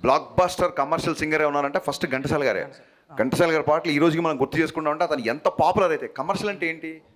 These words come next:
ఎక్కువ మంది చూసేది, ఎక్కువ మంది చూసేదాన్ని commercial film అంటారు, cinema అంటారు. So commercial సినిమాలో emotions లేకపోతే commercial cinema అవ్వదండి. మీరు ఒకసారి గుర్తుపెట్టుకోండి, కృష్ణ మనోహర్ ఐపీఎస్ అన్నప్పుడు మనందరికీ ఒక emotion వచ్చిందా రాలేదా?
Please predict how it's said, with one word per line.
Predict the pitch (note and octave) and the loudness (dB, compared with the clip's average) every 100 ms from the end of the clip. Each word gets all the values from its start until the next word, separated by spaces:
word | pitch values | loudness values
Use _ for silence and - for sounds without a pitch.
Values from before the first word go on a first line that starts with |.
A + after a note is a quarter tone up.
| _ - | _ -8
ఎక్కువ | D#3 - A#3 | -8 -6 -8
మంది | G3+ E3+ D3+ | -6 -4 -4
చూసేది, | C#3 C3 E2+ - D3+ - - _ _ _ _ - | -2 -2 -4 -14 -16 -16 -18 _ _ _ _ -10
ఎక్కువ | B2 G3+ | 0 2
మంది | G#3 F3 | 2 0
చూసేదాన్ని | D3+ F3+ G#3+ | 0 0 0
commercial | E3 E3 F3 | 0 0 -2
film | D#3 D3+ | -6 0
అంటారు, | C#3+ A#2 G2 - | 2 2 -2 -8
cinema | - C3+ C#3+ | -4 0 0
అంటారు. | G#2+ E2+ D#2 - _ _ _ - | -2 -6 -8 -16 _ _ _ -2
So | G3 F#3+ A3 A3 - - - _ - | 2 4 4 2 -2 -12 -20 _ -10
commercial | C3+ G3+ A3+ A3 | -2 0 0 -2
సినిమాలో | G#3 G#3 G#3 | -2 0 2
emotions | F#3+ F3+ G3+ G#3 | 2 0 -2 -6
లేకపోతే | F#3 G3+ - | -4 -4 0
commercial | F#3+ A#3+ F3+ | 0 0 -4
cinema | F3+ D3+ | 0 2
అవ్వదండి. | D#3 D3 D#2+ - _ - D3+ - | 2 0 -2 -12 _ -20 -18 0
మీరు | C3+ | 0
ఒకసారి | - F#3+ | 2 0
గుర్తుపెట్టుకోండి, | E3+ E3 F#3+ G3 F3 D#3+ G#3+ - - - _ _ | 2 2 2 2 0 0 -4 -6 -20 -20 _ _
కృష్ణ | - - A3 | -2 0 2
మనోహర్ | G3+ G3 G3 F3+ | 4 4 6 6
ఐపీఎస్ | F3+ F3+ F#3+ E3+ | 4 6 4 4
అన్నప్పుడు | D#3+ F3 F3+ | 0 0 2
మనందరికీ | E3+ D3+ E3+ E3 | 2 2 2 2
ఒక | C#3+ | 2
emotion | C#3 E3 D#3+ | 2 2 0
వచ్చిందా | - D3+ | -2 0
రాలేదా? | D#3+ A#2+ G#2+ F#2 | 2 2 2 0